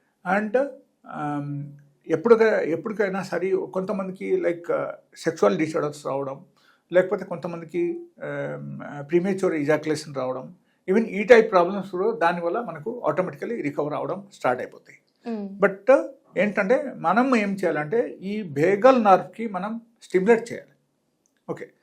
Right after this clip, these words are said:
Speaker 1: స్టిమ్యులేట్ చేస్తేనే ఇది అన్నీ జరుగుతాయి మనకి. So,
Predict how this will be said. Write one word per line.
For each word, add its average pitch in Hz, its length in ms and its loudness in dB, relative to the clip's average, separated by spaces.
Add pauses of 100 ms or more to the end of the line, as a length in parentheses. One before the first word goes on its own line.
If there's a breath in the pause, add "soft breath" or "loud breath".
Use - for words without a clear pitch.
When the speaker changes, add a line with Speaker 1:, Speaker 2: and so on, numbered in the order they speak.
(300 soft breath)
Speaker 1:
స్టిమ్యులేట్ 254 520 6
చేస్తేనే 254 440 8
ఇది 196 160 -2
అన్నీ 175 220 -2
జరుగుతాయి - 420 -2 (280)
మనకి. 117 280 -12 (760 soft breath)
So, 254 320 8